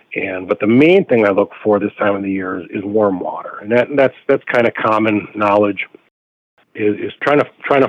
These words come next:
find warm water. And, and, and wh-, what I'm looking for warm water is not that all the fish in the lake are gonna be where the warm water is, but the fish that are active, the, those, the fish that are most likely gonna be more active will be in that warmer water,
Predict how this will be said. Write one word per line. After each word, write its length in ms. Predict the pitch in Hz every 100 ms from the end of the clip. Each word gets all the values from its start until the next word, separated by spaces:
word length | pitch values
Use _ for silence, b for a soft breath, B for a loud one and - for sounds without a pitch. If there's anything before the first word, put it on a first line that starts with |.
| -
find 260 | 113 107 101
warm 340 | 101 98 92
water. 340 | 87 90 82
And, 120 | 82 95
and, 200 | 95 -
and 340 | 90 95 98 104
wh-, 200 | - -
what 180 | 120 151
I'm 200 | 190 180
looking 240 | - 120
for 160 | 107 101
warm 280 | 104 98
water 360 | 98 95 98 98
is 80 | 92 B B B B B B B _ _
not 260 | 139 151 151
that 220 | 131 -
all 280 | - 127 139
the 120 | 127 -
fish 160 | 135 117
in 80 | 120
the 80 | 113
lake 300 | 110 113 110
are 60 | 98
gonna 220 | 107 98
be 440 | 92 107 107 107 95 B
where 180 | 107 104
the 80 | 98
warm 340 | 98 104 98
water 400 | 95 104 104 98
is, 80 | 92 98 95
but 160 | 107 -
the 80 | - - 170
fish 160 | 165 -
that 120 | 123 101
are 160 | 95 -
active, 500 | 110 123 143 _ - -
the, 100 | - - _ _ 123
those, 200 | 127 107 - B B
the 80 | 107
fish 160 | 165 151
that 100 | 131
are 60 | 104
most 360 | 110 147 147
likely 220 | 143 139
gonna 160 | 127 120
be 80 | 107
more 260 | 107 104
active 420 | - 110 117 - 98
will 100 | 90
be 180 | 110 120
in 80 | 110
that 200 | 104 98
warmer 300 | 104 101 92
water, 500 | 90 98 98 -